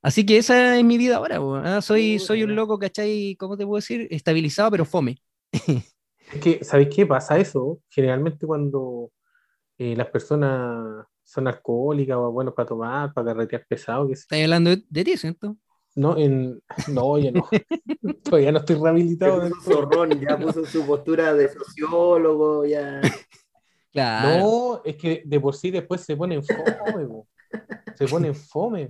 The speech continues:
Speaker 1: <laughs> Sí, es
Speaker 3: fome.
Speaker 1: verdad esa cuestión.
Speaker 3: Ya pierden la gracia, no tienen chispa.
Speaker 2: No, y le da por hacer podcast.
Speaker 1: Claro, les da por hacer podcast, así se juntan.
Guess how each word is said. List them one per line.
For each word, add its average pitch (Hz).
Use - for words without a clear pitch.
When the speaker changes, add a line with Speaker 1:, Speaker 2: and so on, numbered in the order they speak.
Speaker 1:
<laughs> -
Sí, -
es -
Speaker 3:
fome. 165
Speaker 1:
verdad 123
esa 131
cuestión. 131
Speaker 3:
Ya 151
pierden 160
la 139
gracia, 165
no 147
tienen 156
chispa. 180
Speaker 2:
No, 160
y 185
le 175
da 170
por 180
hacer 180
podcast. 160
Speaker 1:
Claro, 226
les 202
da 214
por 208
hacer 190
podcast, 226
así 202
se 202
juntan. -